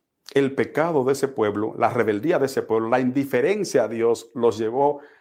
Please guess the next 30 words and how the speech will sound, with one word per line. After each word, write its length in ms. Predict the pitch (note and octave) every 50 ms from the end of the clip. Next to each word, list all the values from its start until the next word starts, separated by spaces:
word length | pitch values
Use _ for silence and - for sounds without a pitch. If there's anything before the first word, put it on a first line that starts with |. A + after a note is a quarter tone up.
| _ _ _ _ _ _
a 220 | - A#2+ A#2+ A#2+
situaciones 540 | A2 - - - - A2 - - C#3 C3 C3+
traumáticas, 720 | - A#2+ A2+ G#2 G2 G2 A#2 A#2+ A2+ - - F#2+ - G#2 -
a 60 | A2+
experiencias 640 | G#2 - - - G2+ G#2 A#2+ C3 C#3 C3+ - - B2
desagradables 760 | A#2 G#2 - A#2 G2+ G2 F#2+ F#2 A2 A2+ A2 G2+ G2+ G2+ F#2 - - _ - -
de 100 | - A2
los 100 | G#2+ -
que 100 | - -
Dios 240 | F#2+ A2 G#2+ G#2 -
quiso 280 | - B2 G#2 - -
librar. 360 | F#2+ F#2 E2+ E2+ E2 - - - _ _ _ _ _ _ _ _ _ _ _ _ _ -
Es 180 | - G#2+ - -
el 80 | G#2
mismo 260 | A#2 C3 B2 D3+ D3
símil 360 | - - G3+ A3 A3+ F#3+ D#3+ -
de 80 | C#3
hoy. 180 | - - - - - - - _ _ _ _ _ - - - _ -
Hoy 200 | D3+ F3 E3 D3+
Dios 260 | C#3 D3+ E3+ E3 -
está 180 | D#3+ D3+ - D#3
llamando 300 | D3+ C#3+ D3 D#3+ E3 D#3
a 20 | D3+
la 60 | C#3+
humanidad 380 | C#3+ C#3 C3 C3 C#3+ D3 C#3+
para 200 | - D3 C#3+ C3+
que 100 | C#3 C3+
no 140 | B2+ D3 D3
sufra 280 | D3 - C#3+ - C#3+ D3+
más. 380 | - - - - - - -